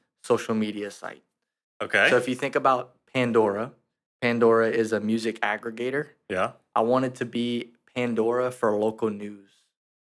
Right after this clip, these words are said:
Speaker 2: Okay.
Speaker 1: Where, 'cause what I learned was most people were going to Facebook to get their news, and Facebook is just rife with trash,
Speaker 2: Yeah.
Speaker 1: right? There's good news out there,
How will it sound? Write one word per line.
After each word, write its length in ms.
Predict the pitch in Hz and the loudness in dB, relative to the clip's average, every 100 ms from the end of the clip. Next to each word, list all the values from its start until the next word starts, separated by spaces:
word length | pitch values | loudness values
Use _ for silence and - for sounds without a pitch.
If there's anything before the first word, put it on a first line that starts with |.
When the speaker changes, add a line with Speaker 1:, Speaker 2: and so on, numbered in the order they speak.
| - | -12
Speaker 2:
Okay. 300 | 98 101 113 - _ _ | -4 -2 -2 -6 _ _
Speaker 1:
Where, 520 | 117 113 110 110 107 - _ _ _ _ _ _ _ _ _ - | 4 6 6 4 2 -8 _ _ _ _ _ _ _ _ _ 2
'cause 160 | 156 | 4
what 100 | 131 143 | 6 6
I 60 | |
learned 280 | 123 139 139 | 6 6 4
was 140 | 120 | 2
most 240 | 117 127 127 | 4 4 4
people 240 | 139 127 | -2 2
were 120 | 123 117 | 2 4
going 400 | 117 117 117 110 | 4 2 2 -2
to 100 | 107 | -6
Facebook 580 | - 120 120 - 110 - | 0 0 0 -2 -4 -4
to 80 | |
get 200 | 104 107 | -6 -4
their 160 | 110 107 | -2 -4
news, 580 | 107 110 123 143 - _ _ _ _ - | -2 -4 -6 -10 -20 _ _ _ _ -10
and 120 | 113 110 | -8 -2
Facebook 460 | 117 110 - 110 | 0 0 -4 -8
is 60 | 107 | -10
just 220 | 101 101 | -16 -16
rife 400 | 104 104 104 - | -4 -2 -2 -6
with 360 | 110 98 - _ _ _ _ _ _ | -10 -10 -12 _ _ _ _ _ _
trash, 580 | - 110 101 113 - - _ - | -2 0 0 -4 -14 -20 _ -4
Speaker 2:
Yeah. 160 | 104 | -2
Speaker 1:
right? 140 | 101 - _ _ - | -2 -6 _ _ 0
There's 180 | 135 123 | 2 4
good 200 | 147 165 | 6 6
news 340 | 127 147 135 | 6 2 2
out 220 | 113 107 | 2 2
there, 340 | 113 113 131 | -2 0 -2